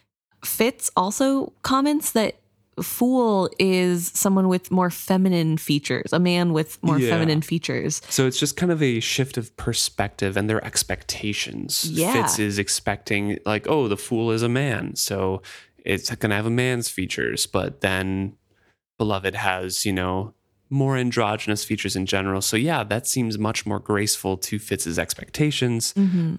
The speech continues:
Speaker 2: versus Brashen is like, "Amber is a woman, gonna have very
Speaker 1: Yeah.
Speaker 2: feminine and soft lines." And then, "Oh, much sharper angles than I expected, so it's much more masculine."
Speaker 1: Right.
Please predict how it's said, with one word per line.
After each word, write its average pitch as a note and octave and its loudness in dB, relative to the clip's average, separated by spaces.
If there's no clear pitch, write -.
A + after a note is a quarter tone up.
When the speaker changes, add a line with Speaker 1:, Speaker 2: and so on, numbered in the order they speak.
Speaker 2:
versus G#2+ 0
Brashen F#2+ 0
is F#2 -2
like, F#2 0
"Amber F#2+ 0
is F#2+ 0
a A2+ 2
woman, A2+ -2
gonna G#2 2
have G2+ -4
very G#2 2
Speaker 1:
Yeah. C3 -6
Speaker 2:
feminine G#2 0
and F#2+ -2
soft C3+ -2
lines." F#2+ -2
And F#2+ 0
then, F#2+ 0
"Oh, G#2+ -2
much C#3 0
sharper D3 0
angles F#2+ 0
than G2 0
I F#2 0
expected, G2 -2
so G2 2
it's F2+ -2
much A2 -2
more F#2+ -8
masculine." - -4
Speaker 1:
Right. D3+ -4